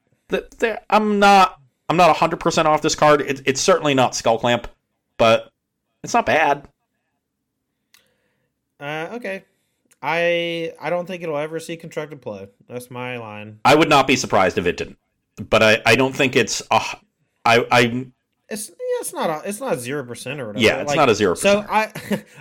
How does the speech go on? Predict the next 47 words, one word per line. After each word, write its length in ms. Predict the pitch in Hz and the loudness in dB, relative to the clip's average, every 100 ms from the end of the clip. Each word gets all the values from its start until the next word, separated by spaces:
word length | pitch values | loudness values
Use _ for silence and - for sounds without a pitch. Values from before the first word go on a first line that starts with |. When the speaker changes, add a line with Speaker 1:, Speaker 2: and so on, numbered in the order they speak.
| - | -2
Speaker 2:
<laughs> 0 | |
I 120 | 254 | 0
also, 560 | 247 247 233 208 196 175 | 2 0 0 -4 -4 -4
um, 680 | 175 170 165 156 143 139 _ | 0 0 -2 -4 -12 -16 _
what's 280 | - 180 214 | -12 -10 -8
the, 340 | 226 208 185 147 | -6 -2 -2 -2
the 100 | 151 | -6
Weatherlight 960 | 135 143 160 156 151 151 143 - - - _ _ _ | -4 -4 -4 -4 -4 -6 -6 -12 -16 -18 _ _ _
Corrupted 520 | _ 139 139 139 151 | _ -10 -8 -8 -8
or 80 | 147 | -8
whatever 260 | 147 151 147 | -10 -10 -14
it's 120 | 139 | -16
called, 360 | - 151 147 135 | -12 -10 -8 -8
like, 180 | 127 | -8
the 200 | 127 123 | -4 -6
two 200 | 120 - | -6 -12
mana 220 | 139 135 135 | -12 -10 -10
one 380 | 135 135 131 | -10 -12 -12
that's, 340 | 131 123 - - | -14 -14 -16 -16
um, 520 | 117 113 110 107 107 _ _ - _ _ _ _ _ _ | -14 -14 -14 -18 -20 _ _ -20 _ _ _ _ _ _
I 80 | - | -8
don't 80 | 143 | -6
remember. 200 | 120 120 | -6 0
Speaker 1:
Yeah. 240 | 101 90 90 | 2 4 2
Speaker 2:
But 280 | 143 - _ | -2 -6 _
so 240 | - 175 | -2 -2
that 320 | 165 147 208 | -2 -2 -2
one 200 | 202 180 | -4 -8
goes 260 | 160 165 160 | -2 0 -2
into, 180 | 147 151 | -8 -8
like, 160 | 135 | -10
sacrifice 500 | 123 131 131 127 135 | -8 -10 -10 -10 -10
decks. 260 | 131 131 131 | -8 -10 -10
Whenever 200 | 127 123 | -10 -8
you 60 | 120 | -8
sack 280 | 127 120 | -10 -12
something, 360 | - 123 131 127 | -14 -14 -12 -12
you 100 | 123 | -14
can 180 | 127 120 | -14 -12
put 120 | 127 | -10
a 40 | 113 | -10
Phyresis 480 | 117 110 113 127 | -14 -16 -16 -18
counter 340 | - 123 123 127 | -16 -14 -12 -14
on 100 | 131 | -14
it 100 | 131 | -14
or 60 | |
whatever. 380 | 135 135 143 151 | -14 -14 -16 -20